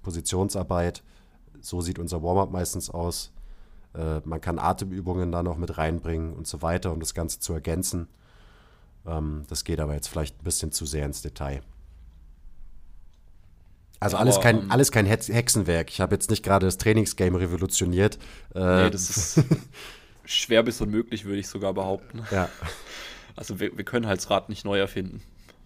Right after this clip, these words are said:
Speaker 1: S-,
Speaker 2: Und,
Speaker 1: sollten
Speaker 2: ähm,
Speaker 1: das auch nicht dauernd probieren.
Speaker 2: Eben.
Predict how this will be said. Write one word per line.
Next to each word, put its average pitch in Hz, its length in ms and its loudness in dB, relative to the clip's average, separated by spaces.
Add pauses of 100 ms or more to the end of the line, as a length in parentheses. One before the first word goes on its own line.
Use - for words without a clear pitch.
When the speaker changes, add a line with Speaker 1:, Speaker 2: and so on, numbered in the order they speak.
(440)
Speaker 1:
S-, - 100 -12
Speaker 2:
Und, 98 140 -6
Speaker 1:
sollten 98 300 4
Speaker 2:
ähm, 95 80 4
Speaker 1:
das 90 120 2
auch 85 160 0
nicht - 300 -2
dauernd 85 260 4
probieren. 78 420 -2 (600)
Speaker 2:
Eben. 107 280 6